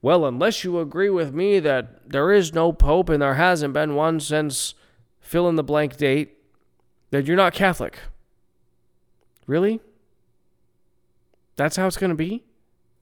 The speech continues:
You really think that? You're not Catholic if you don't agree with my theory? Now, it might be a good theory.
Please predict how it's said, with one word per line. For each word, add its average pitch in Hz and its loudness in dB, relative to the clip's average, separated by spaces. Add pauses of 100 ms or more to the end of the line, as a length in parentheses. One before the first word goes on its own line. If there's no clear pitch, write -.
(500)
You 127 -2
really 143 0
think 185 -4
that? 220 -6
You're 139 -4
not 131 -4
Catholic 196 -8 (460)
if 139 -8
you 131 -6
don't 156 0
agree 143 0 (420)
with 123 -6 (600)
my 131 0
theory? 165 -2 (1800)
Now, 147 2
it 180 0
might 226 4
be 208 6
a 175 6
good 175 4
theory. 220 -2